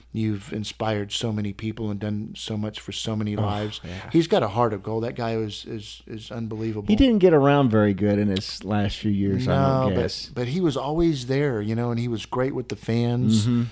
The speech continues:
Speaker 1: unlike a lot of 'em, you know, and, uh, you know, to take the time and, you know, be one with the fans is, is, is means a lot. And I was just lucky. So, look, he signed the pouch. I got the pouch.
Speaker 2: Cool.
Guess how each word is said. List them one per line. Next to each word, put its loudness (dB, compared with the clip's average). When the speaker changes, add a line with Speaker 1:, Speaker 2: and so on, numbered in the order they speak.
Speaker 1:
unlike 2
a -2
lot 0
of -6
'em, -10
you -2
know, -4
and, -2
uh, -6
you -4
know, -2
to -10
take -6
the -12
time -2
and, -6
you -6
know, 0
be -2
one -4
with -6
the -8
fans -4
is, -10
is, -12
is -12
means -6
a -10
lot. -6
And -6
I -2
was -4
just -10
lucky. -6
So, -4
look, -4
he -4
signed 2
the -2
pouch. -8
I -8
got -2
the -6
pouch. -8
Speaker 2:
Cool. -6